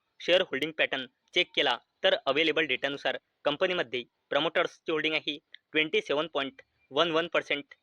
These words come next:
एफ आय एसची होल्डिंग आहे ट्वेंटी टू पॉइंट वन फाईव्ह पर्सेंट,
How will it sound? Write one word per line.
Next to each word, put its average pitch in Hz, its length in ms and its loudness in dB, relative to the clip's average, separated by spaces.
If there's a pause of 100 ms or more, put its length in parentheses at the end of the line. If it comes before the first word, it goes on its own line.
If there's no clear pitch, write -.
(220)
एफ 135 140 -2
आय 170 60 6
एसची 165 220 -2
होल्डिंग 156 220 2
आहे 143 240 -4 (360)
ट्वेंटी 156 280 0
टू 170 180 -4
पॉइंट 147 340 -4 (280)
वन 160 220 2
फाईव्ह 160 200 2
पर्सेंट, 135 440 -4